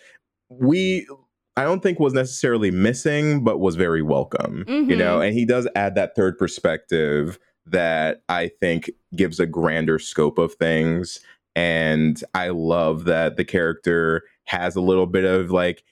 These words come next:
Speaker 1: U F O mania once we get to know a little bit more. It's, it's very fun that all of these characters, you get to peel the layers back and see, like,
Speaker 2: Mm-hmm.
Speaker 1: who they are underneath. I really enjoy doing that for every single character that we see.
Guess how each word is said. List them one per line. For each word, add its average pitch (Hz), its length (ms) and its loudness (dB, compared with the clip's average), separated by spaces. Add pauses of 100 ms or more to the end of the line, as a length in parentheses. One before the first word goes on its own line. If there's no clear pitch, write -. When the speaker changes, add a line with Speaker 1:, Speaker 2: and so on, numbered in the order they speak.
Speaker 1:
U 95 320 4
F 92 180 -4
O 95 160 2
mania 98 880 0
once 92 400 0
we 92 220 2
get 90 160 -2
to 92 140 0
know 85 460 2
a 80 40 4
little 85 180 2
bit 85 160 0
more. 87 540 0 (240)
It's, 120 180 -2
it's 123 220 0
very 135 260 -2
fun 147 160 -2
that 117 60 0
all 113 160 2
of 110 240 -2
these 104 160 2
characters, 98 560 -2
you 92 80 2
get 92 140 0
to 87 80 -2
peel 92 320 0
the 82 80 0
layers 73 360 0
back 52 380 -4 (240)
and 82 180 0
see, 85 220 2
like, 78 180 2
Speaker 2:
Mm-hmm. 95 80 -8
Speaker 1:
who 95 160 4
they 80 220 2
are 76 200 0
underneath. 71 540 0
I 82 120 0
really 92 340 2
enjoy 85 320 2
doing 82 260 2
that 76 200 -2
for - 200 -2
every 73 340 -2
single 78 340 0
character 76 420 -2
that 69 160 0
we 71 100 -2
see. 87 440 0